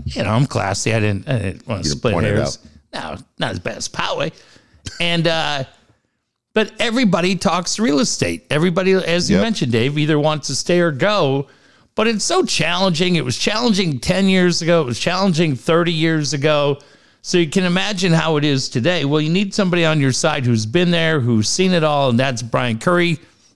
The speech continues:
Speaker 1: Give him a call. Tell him Dave and Jeff sent you.
Speaker 2: Six one nine two five one one five eight eight. Six one nine two five one one five eight eight.
Speaker 1: You know, I figured out today, Dave, and, and a lot of people probably figured it out before us, but I figured out today why we're great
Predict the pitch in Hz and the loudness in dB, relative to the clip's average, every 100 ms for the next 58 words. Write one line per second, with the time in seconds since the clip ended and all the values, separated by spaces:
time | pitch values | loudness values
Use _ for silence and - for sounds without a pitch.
0 | _ - 208 156 185 165 175 160 143 139 | _ 0 0 0 -2 0 2 2 2 2
1 | 127 113 104 - 90 87 - 135 131 147 | 2 0 -2 -4 -6 -4 -4 -2 0 2
2 | 151 160 160 139 - 127 117 123 120 107 | 2 2 2 2 2 0 2 2 2 2
3 | 120 110 98 107 104 107 104 98 101 117 | 2 2 2 0 2 2 2 2 2 0
4 | 143 - - - 131 127 113 107 107 104 | -2 -4 -6 -4 -2 2 2 2 0 -2
5 | - 110 - 107 104 104 104 98 92 87 | -2 -2 0 2 0 0 0 0 0 -4
6 | - 90 101 98 87 80 78 - 78 76 | -6 -2 -2 0 0 0 -2 -4 -4 -4
7 | 67 190 262 262 233 294 349 330 269 185 | 0 2 2 0 -2 -2 -2 -2 -4 -2
8 | 180 196 196 175 190 185 165 151 160 160 | 0 0 0 0 2 2 2 2 0 0
9 | 160 151 160 202 220 202 196 170 156 - | 0 0 0 -2 -2 -2 0 0 -2 -2
10 | 170 165 160 143 180 160 156 143 147 151 | -2 0 -2 -2 -2 0 0 0 0 -2
11 | - - 135 123 117 208 208 147 127 120 | -6 -10 -2 -2 0 0 2 2 2 0
12 | - 170 160 151 339 370 311 247 - 180 | -2 -2 -2 -2 -2 0 -2 -2 -2 0
13 | 165 143 139 139 165 185 117 120 135 135 | 2 0 -2 0 2 2 0 0 0 -2
14 | 143 - | -4 -10